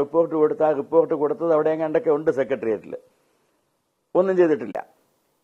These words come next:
ഇപ്പോഴ് ശക്തി ചോർത്താനുള്ള മാർഗമാണ് ഇപ്പൊ നോക്കുന്നത്.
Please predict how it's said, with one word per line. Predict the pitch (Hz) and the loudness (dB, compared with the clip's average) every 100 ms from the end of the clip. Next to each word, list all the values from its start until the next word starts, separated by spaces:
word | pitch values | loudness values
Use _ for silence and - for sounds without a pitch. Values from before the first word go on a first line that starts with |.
| _ - | _ -16
ഇപ്പോഴ് | 123 226 202 143 151 - _ _ _ _ _ _ - | -2 2 4 4 0 -10 _ _ _ _ _ _ 0
ശക്തി | 160 156 233 190 | 0 0 -4 0
ചോർത്താനുള്ള | 180 196 214 208 220 196 190 | 4 4 4 4 4 2 0
മാർഗമാണ് | 170 165 156 160 151 151 | 0 0 2 2 2 -2
ഇപ്പൊ | 165 | -4
നോക്കുന്നത്. | 151 117 95 92 - | -4 -6 -8 -14 -16